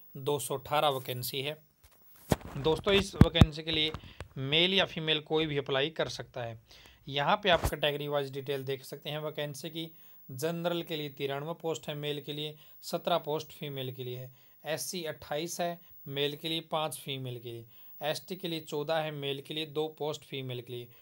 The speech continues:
ओबीसी के लिए पचास मेल के लिए, नौ है फीमेल के लिए। और जो पे स्केल है यहाँ पे आप देख सकते हैं इक्कीस हज़ार सात सौ से स्टार्टिंग है और उनहत्तर हज़ार सौ रुपये आपका लास्ट तक रहेगा। अब बात आती है कि किस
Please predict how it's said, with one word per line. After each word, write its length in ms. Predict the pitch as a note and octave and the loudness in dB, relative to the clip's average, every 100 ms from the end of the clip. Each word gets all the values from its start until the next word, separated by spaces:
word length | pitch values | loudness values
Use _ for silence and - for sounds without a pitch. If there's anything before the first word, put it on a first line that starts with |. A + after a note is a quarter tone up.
| - - | -20 -6
ओबीसी 460 | D3 D#3+ F3 F#3 G3 | 0 0 0 -2 -4
के 100 | F3+ | -2
लिए 100 | E3 | -2
पचास 440 | E3+ D#3 E3 D#3 D#3 | -2 0 2 2 -2
मेल 260 | C#3+ C#3 | -4 -4
के 140 | C#3 D3+ | -4 -6
लिए, 180 | D#3 | -4
नौ 260 | D#3 D3 D3+ | -4 -4 -4
है 260 | C3 F3 A3 - - - | -2 -6 -8 -20 -20 -20
फीमेल 400 | - D#3+ C#3 C3 | -4 -2 -2 -4
के 140 | B2 B2 | -4 -8
लिए। 200 | A2+ A2+ - - - - | -10 -12 -16 -20 -10 -2
और 160 | D#3+ | -2
जो 100 | D#3 | -2
पे 300 | F3 - F3+ | -4 0 0
स्केल 340 | F3 - G3+ F3 | 0 -2 0 2
है 100 | E3 | 2
यहाँ 200 | D#3 D3 | 0 0
पे 120 | D#3+ | -2
आप 120 | C#3+ | 0
देख 200 | C3+ C#3 | 0 0
सकते 260 | C#3 C3 D3+ | -2 -8 -8
हैं 120 | D#3 | -4
इक्कीस 340 | E3+ E3 F#3+ | -6 -2 -2
हज़ार 200 | C#3+ C3 | 0 -2
सात 260 | B2+ C#3+ C#3 | -2 -4 -4
सौ 140 | E3 | -6
से 120 | C#3+ | -4
स्टार्टिंग 460 | C3+ C#3+ C3+ C3 C#3+ | -4 -2 -2 -2 -4
है 200 | C#3 D#3+ - - - - | -4 -4 -6 -20 -12 0
और 160 | D#3 | 2
उनहत्तर 400 | D#3 C#3 C3 D#3+ | 4 2 2 0
हज़ार 220 | C#3+ C3+ B2+ | 4 4 4
सौ 240 | - C#3 | 2 0
रुपये 240 | C3+ B2+ C3+ | 0 2 0
आपका 360 | C3 - F3 G3 - - - - | 0 2 0 0 -12 -20 -12 2
लास्ट 300 | C3 B2+ - | 6 6 2
तक 140 | D#3 - - _ | -6 -8 -20 _
रहेगा। 460 | C3+ B2 A#2 A2+ A2 - _ _ _ - - _ _ _ - - - - | -6 -4 -6 -8 -12 -18 _ _ _ -20 -20 _ _ _ -20 -20 -20 2
अब 120 | D#3+ E3+ | 4 8
बात 260 | F3+ F3 | 8 8
आती 220 | D#3+ - - | 6 8 8
है 60 | |
कि 180 | D#3 F3+ | 6 2
किस 340 | - G3+ G3 | 8 8 8